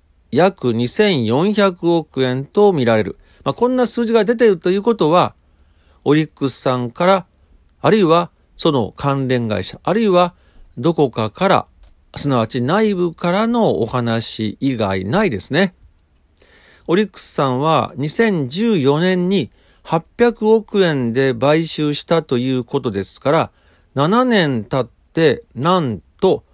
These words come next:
三倍ということで、これまた株式投資としますと、大成功になってまして、オリックスさん、このお金をどこについ、振り向けるのかということが注目なんですが、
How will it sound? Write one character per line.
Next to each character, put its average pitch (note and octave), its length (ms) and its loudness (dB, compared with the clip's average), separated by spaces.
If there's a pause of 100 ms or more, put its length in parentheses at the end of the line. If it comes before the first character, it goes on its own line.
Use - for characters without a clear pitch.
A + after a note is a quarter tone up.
(280)
三 G3+ 540 0
倍 F#3 280 4
と A#2+ 120 -4
い A2 40 0
う G#2 60 -4
こ G#2 100 -4
と F#2+ 120 -4
で、 D3+ 260 2 (260)
こ D3+ 120 0
れ G3+ 100 2
ま G#3 120 0
た C#3 180 -2
株 F3+ 320 -4
式 G3+ 360 -6
投 F#3 380 0
資 G#3+ 280 -2
と - 260 -8
し - 200 -4
ま F#3 140 2
す - 180 -8
と、 E3 260 2 (500)
大 G3+ 300 2
成 G3+ 360 2
功 C3+ 280 -2
に A#2+ 60 -2
な G#2+ 120 -4
っ G2+ 40 -8
て - 140 -12
ま F2 120 -12
し - 80 -14
て、 D#3 240 0 (400)
オ A2+ 100 -2
リ C#3 120 0
ッ - 40 -16
ク - 180 -12
ス - 60 -10
さ A#2+ 140 -2
ん、 G2+ 120 -6
こ - 180 -4
の F#3+ 220 0
お C#3 100 2
金 F3+ 300 -2
を E3+ 120 2
ど F#3+ 180 2
こ B3+ 160 0
に F#3+ 180 -2
つ - 220 -6
い、 C#3+ 160 0 (500)
振 D#3+ 120 2
り D3+ 100 4
向 C#3 160 0
け C#3+ 120 0
る B2 120 2
の A2 140 -2
か - 180 -6
と A2+ 100 -4
い - 40 0
う - 20 -8
こ G3 80 2
と G#3 80 0
が D#3+ 100 2
注 - 180 -4
目 C#3 160 -2
な C3 80 -2
ん A2+ 40 -4
で G#2 40 -8
す - 60 -12
が、 C#3 160 0